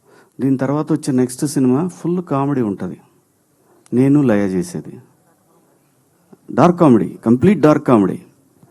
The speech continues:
దాని తర్వాత వచ్చేది భూమిక గారు, నేను, షన్ను, ఆ, షన్ను లవ్ స్టోరీ అది. దాంట్లో తను జడ్జి, నేను లాయరు. So అలాగే మన సితార వాళ్ళ సినిమా ఎపిక్ లవ్ స్టోరీ.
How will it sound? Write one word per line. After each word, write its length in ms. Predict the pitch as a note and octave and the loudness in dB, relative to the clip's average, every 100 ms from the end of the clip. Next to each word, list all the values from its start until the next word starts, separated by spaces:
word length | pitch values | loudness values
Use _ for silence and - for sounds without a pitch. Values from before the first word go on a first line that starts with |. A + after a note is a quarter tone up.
| _ _ _ _ - | _ _ _ _ -4
దాని 260 | A2+ E3 | 0 0
తర్వాత 320 | D#3+ E3+ F3 F3 | 2 2 4 2
వచ్చేది 360 | E3 D3+ D#3 | 0 0 2
భూమిక 340 | - D3+ E3 E3+ | 4 4 4 2
గారు, 280 | D3 D3 | 2 2
నేను, 460 | D3+ C#3+ C#3+ D#3+ F3+ | 2 4 4 4 2
షన్ను, 680 | F3 C3 C3+ E3+ G3+ B3 B3+ - - _ _ - | 0 0 2 4 2 0 -4 -12 -20 _ _ -8
ఆ, 440 | - B2+ B2+ B2 A#2+ | -4 0 0 0 -2
షన్ను 240 | - C#3 E3 | 2 6 8
లవ్ 200 | B2+ C#3 | 8 4
స్టోరీ 360 | - D3+ G#2+ | 4 4 4
అది. 320 | F2 F2 - - _ _ _ _ A2 | 0 -4 -12 -18 _ _ _ _ -4
దాంట్లో 280 | C#3+ D3 | -2 -2
తను 220 | D#3+ C3 A#2+ | 0 0 2
జడ్జి, 360 | B2 B2+ D#3 | 0 2 2
నేను 200 | E3+ B2+ | 4 2
లాయరు. 440 | G#2+ A2+ A2 F2 A2 A#2+ _ _ _ _ _ _ _ _ _ _ _ _ _ _ _ - - | 0 0 -2 -6 -14 -20 _ _ _ _ _ _ _ _ _ _ _ _ _ _ _ -10 -2
So 360 | D3+ D3 G#3 G3+ - _ _ _ _ | 0 2 0 -4 -14 _ _ _ _
అలాగే 680 | B2+ D#3 D3+ D3+ D3 C#3+ D3 - - _ _ - | -2 -2 0 0 0 0 -4 -12 -20 _ _ -4
మన 360 | B2 A#2+ A#2+ A2+ | 0 0 0 -2
సితార 360 | D3 D3+ D#3+ | -2 0 2
వాళ్ళ 200 | D3 C3 | 2 0
సినిమా 640 | A#2 C3 C#3 C#3+ A#2 G#2 B2+ _ _ _ _ | -2 0 2 0 0 -4 -12 _ _ _ _
ఎపిక్ 320 | C#3 D3 F3+ D3+ | 0 2 2 4
లవ్ 160 | C3 | 2
స్టోరీ. 460 | B2 A#2 F#2+ F2 | 2 -2 -2 -4